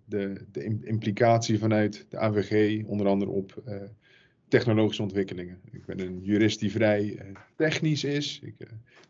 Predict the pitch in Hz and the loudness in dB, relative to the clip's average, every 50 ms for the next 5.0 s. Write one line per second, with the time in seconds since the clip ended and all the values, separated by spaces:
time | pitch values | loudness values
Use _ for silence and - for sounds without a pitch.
0 | _ - 117 110 107 107 101 101 98 - 110 107 98 101 101 101 95 95 - 110 | _ -2 -2 0 2 2 2 2 2 2 2 2 4 4 2 2 0 -2 -4 -4
1 | 101 95 95 - 104 98 95 95 - 98 95 - - - - 90 90 92 92 98 | -4 -4 -4 -4 -4 -4 -4 -4 -4 -6 -6 -6 -8 -8 -8 -8 -8 -8 -8 -6
2 | 101 92 98 98 101 104 104 107 104 - 113 117 113 104 104 104 104 104 104 101 | -4 -2 -2 -2 -2 -2 -4 -2 0 4 4 6 6 6 4 4 4 2 0 0
3 | 95 113 104 - - 101 98 95 101 98 95 95 - 67 67 - - 101 95 - | 2 0 0 4 4 4 4 4 2 0 0 0 -4 -8 -8 -6 -2 -2 -2 0
4 | - 101 98 104 107 107 107 - - 104 98 104 104 104 - - 104 101 101 107 | 0 0 2 2 2 2 0 0 0 0 0 0 -2 -4 -4 -4 -4 -4 -4 -8